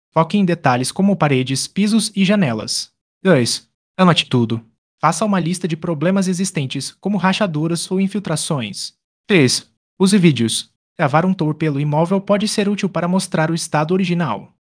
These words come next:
Fazer isso vai te ajudar a proteger seus direitos do inquilino em caso de reformas necessárias no imóvel. Se algo der errado durante a reforma, você terá provas do que já estava lá. A importância de manter registros de comunicação. Manter registros de comunicação com o proprietário é fundamental.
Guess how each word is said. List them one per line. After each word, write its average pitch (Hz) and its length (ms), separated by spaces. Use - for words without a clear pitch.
Fazer 147 220
isso 208 220
vai 185 160
te 190 140
ajudar 170 320
a 175 40
proteger 190 400
seus 143 260
direitos 190 440
do 156 120
inquilino 156 420
em 147 80
caso 190 300
de 156 100
reformas 202 520
necessárias 175 580
no 170 100
imóvel. 139 500
Se 160 140
algo 202 260
der 170 200
errado 165 360
durante 175 380
a - 20
reforma, 143 600
você 151 220
terá 185 160
provas 156 340
do 160 120
que 160 140
já 180 160
estava 123 360
lá. 127 340
A 123 100
importância 160 540
de 170 100
manter 180 320
registros 170 500
de 190 120
comunicação. 185 680
Manter 185 320
registros 175 460
de 185 120
comunicação 180 720
com 156 140
o 147 40
proprietário 156 680
é 165 80
fundamental. 156 880